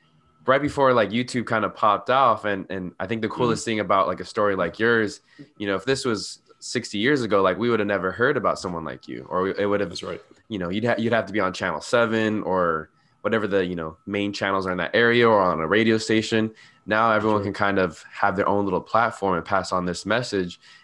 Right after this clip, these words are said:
Speaker 1: And, and a story as inspiring as yours, you know, I think that's, like, extremely powerful 'cause there's, you know, a lot of people, especially like you said, growing up in inner city type area,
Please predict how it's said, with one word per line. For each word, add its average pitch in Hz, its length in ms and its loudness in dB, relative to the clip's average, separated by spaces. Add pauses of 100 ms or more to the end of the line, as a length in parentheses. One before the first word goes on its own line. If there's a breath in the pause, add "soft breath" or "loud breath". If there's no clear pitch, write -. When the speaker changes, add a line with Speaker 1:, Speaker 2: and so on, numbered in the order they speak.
(120 loud breath)
Speaker 1:
And, 92 180 0
and 92 140 0
a 95 40 -2
story 110 320 4
as 95 100 0
inspiring 95 460 0
as 87 140 -4
yours, 107 460 2
you 95 100 -6
know, 90 100 -2
I 82 80 -2
think 90 200 -8
that's, 87 220 -4
like, 85 200 -2 (320 soft breath)
extremely 107 380 -4
powerful 98 420 2
'cause 90 180 -6
there's, 92 280 -4
you 92 60 -10
know, 98 80 0
a - 20 2
lot 135 200 4
of 123 80 -2
people, 101 240 -2
especially 113 400 -2
like 101 120 0
you 92 80 -6
said, 90 220 0
growing 98 220 0
up 92 100 -4
in 92 60 0
inner 98 240 -4
city 92 260 -8
type 87 280 -4
area, 104 420 2